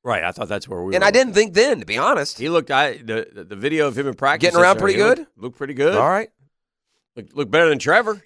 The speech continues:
Speaker 2: Here's
Speaker 1: was
Speaker 2: the,
Speaker 1: doing his thing. Trevor wasn't throwing.
Speaker 2: Yeah.
Speaker 1: So, uh, Derrick Henry, for the record, twenty-one for one oh two against the Colts, twenty-two for one oh one against the Falcons, twenty-two for one twenty-two against the Bengals. Those are his three best games this year.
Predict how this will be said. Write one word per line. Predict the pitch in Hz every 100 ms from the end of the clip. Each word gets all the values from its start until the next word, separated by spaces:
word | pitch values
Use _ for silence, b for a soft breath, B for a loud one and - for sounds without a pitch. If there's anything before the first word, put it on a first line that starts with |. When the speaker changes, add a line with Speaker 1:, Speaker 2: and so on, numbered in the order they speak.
| 170
Speaker 2:
Here's | 180
Speaker 1:
was | 165
Speaker 2:
the, |
Speaker 1:
doing | 185 170
his | 180 220
thing. | 156 165
Trevor | 135 156 165
wasn't | 165 139
throwing. | 123 196 190 165 170
Speaker 2:
Yeah. | 95 92 87 -
Speaker 1:
So, | 135 123 123 _ _ _ _ _ _ _ _
uh, | 131 131 123 _
Derrick | 214 220 175
Henry, | 190 175
for | 165 147
the |
record, | 147 151 151 147 123 - _ _ _ _ _ _ _
twenty-one | - 185 180 170
for | 160 151
one | 131 151
oh | 151
two | 143 - 156
against | 139 127 117 -
the | -
Colts, | - 170 180 - - - - - _ _ _ _ _ _ _
twenty-two | 180 185 160 - 180
for | - 143
one | 139 156
oh | 139
one | 143 139
against | 127 113 -
the | 123
Falcons, | - 156 170 - 160 131
twenty-two | - 170 170 127 175
for | 139 131
one | 143 139
twenty-two | - - 196 180 - 170
against | 147 139 -
the | 113
Bengals. | 127 120 101 95
Those | 117 120
are |
his | 110
three | - 127 110
best | 110 101
games | - 107 92
this | 101 -
year. | - -